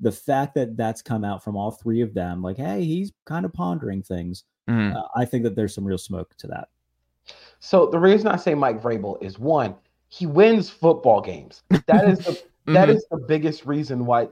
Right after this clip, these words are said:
Speaker 3: J-, if Jerry wants to win football games, you
Speaker 2: Yeah.
Speaker 3: hire a coach that wins football games. Mike Vrabel has done that.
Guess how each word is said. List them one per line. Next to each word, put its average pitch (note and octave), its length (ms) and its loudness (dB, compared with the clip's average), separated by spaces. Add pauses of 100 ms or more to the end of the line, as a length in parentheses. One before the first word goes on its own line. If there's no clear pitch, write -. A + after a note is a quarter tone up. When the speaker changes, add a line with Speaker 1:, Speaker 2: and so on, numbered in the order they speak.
Speaker 3:
J-, - 180 -12
if - 160 -10
Jerry G#3 360 2
wants D3+ 340 -2
to D3 100 -12
win D3 440 2
football D3+ 360 2
games, A#2+ 300 -6
you A2+ 80 -4
Speaker 2:
Yeah. G#2+ 140 4
Speaker 3:
hire C#3 120 -2
a B2 60 -8
coach D3 220 -6
that B2 100 -10
wins B2+ 340 -6
football A#2 400 -4
games. F2 320 -18 (640)
Mike D3+ 220 -2
Vrabel D3 280 0
has A2+ 100 -8
done G#2 240 -4
that. - 120 -20